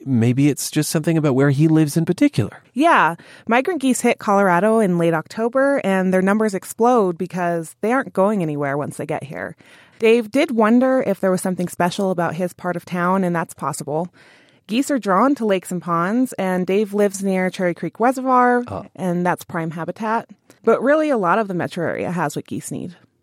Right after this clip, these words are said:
Speaker 1: Where are these geese actually coming from? Some of them indeed leaving Canada for the winter, I gather, and coming to Colorado to hang out for the season?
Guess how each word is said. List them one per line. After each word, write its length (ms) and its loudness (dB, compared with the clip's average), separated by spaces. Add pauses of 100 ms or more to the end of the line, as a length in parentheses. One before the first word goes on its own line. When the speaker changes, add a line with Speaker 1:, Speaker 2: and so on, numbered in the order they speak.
Speaker 1:
Where 320 2
are 240 0
these 220 2
geese 460 2
actually 600 -2
coming 340 2
from? 360 -14
Some 160 2
of 120 0
them 240 2
indeed 360 0
leaving 300 0
Canada 340 -2
for 80 -6
the 60 -2
winter, 320 0
I 80 2
gather, 320 2
and 80 -2
coming 220 -2
to 80 -4
Colorado 480 0
to 80 -6
hang 240 0
out 120 2
for 100 -6
the 100 -4
season? 420 -2